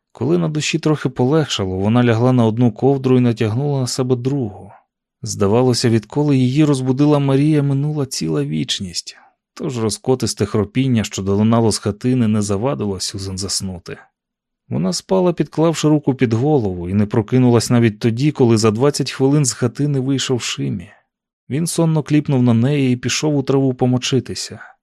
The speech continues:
Єдиним, хто помітив Шимі, був капризний. Мул витяг довгасту шию, і коли хлопець проходив повз, спробував куснути Шимі за зад.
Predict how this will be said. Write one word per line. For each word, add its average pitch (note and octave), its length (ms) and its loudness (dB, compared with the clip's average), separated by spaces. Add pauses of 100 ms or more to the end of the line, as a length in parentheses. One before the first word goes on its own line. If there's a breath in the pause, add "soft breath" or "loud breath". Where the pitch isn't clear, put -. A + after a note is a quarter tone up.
(240)
Єдиним, B2 520 -2
хто G2+ 200 -6
помітив A#2 400 2
Шимі, C3 440 -2
був B2 260 -4
капризний. A2 920 -8 (520)
Мул C3+ 340 2
витяг D3+ 320 2
довгасту C3 520 2
шию, B2 500 0
і G2 40 0
коли A2+ 280 2
хлопець C3 400 2
проходив B2 460 2
повз, D3 380 0
спробував F3+ 560 0
куснути E3+ 540 -4
Шимі D#3+ 380 -2
за C3 200 2
зад. A#2+ 360 -4